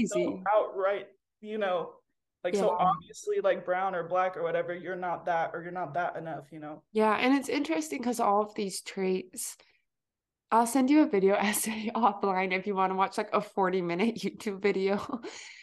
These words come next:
Speaker 2: about, like, plastic surgery and, like, ethnic ambiguity. But when
Speaker 1: Uh-huh.
Speaker 2: you have, like, certain features that are, like, associated with women of color, like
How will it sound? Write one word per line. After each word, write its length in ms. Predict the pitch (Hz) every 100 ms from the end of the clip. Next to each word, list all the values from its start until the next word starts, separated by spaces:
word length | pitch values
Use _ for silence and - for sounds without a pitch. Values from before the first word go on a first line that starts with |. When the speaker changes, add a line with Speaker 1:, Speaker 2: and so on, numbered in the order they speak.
| - -
Speaker 2:
about, 560 | 247 233 233 226 220 214
like, 440 | 196 185 190 - _ -
plastic 420 | 202 202 - 208
surgery 540 | - 202 190 202 190 185
and, 100 | 175
like, 280 | 180 - _ _ _ _ _ _ _
ethnic 540 | 208 185 202 202 - - _ _
ambiguity. 920 | 196 190 180 - 175 180 160 160 165 - _ - _ -
But 120 | 220
when 100 | 233
Speaker 1:
Uh-huh. 100 | 233
Speaker 2:
you 60 |
have, 140 | 226 226
like, 200 | 247 233
certain 760 | - 202 208 214 202 185 190 - _ _ _ _ _ _ _ -
features 840 | 214 202 - 220 196 202 190 -
that 240 | - 196
are, 80 | 185
like, 200 | 185 -
associated 800 | 190 - 175 175 - 180 175 170
with 300 | 170 170 165
women 180 | 175 170
of 120 | 160
color, 360 | - 165 156 151
like 300 | 175 160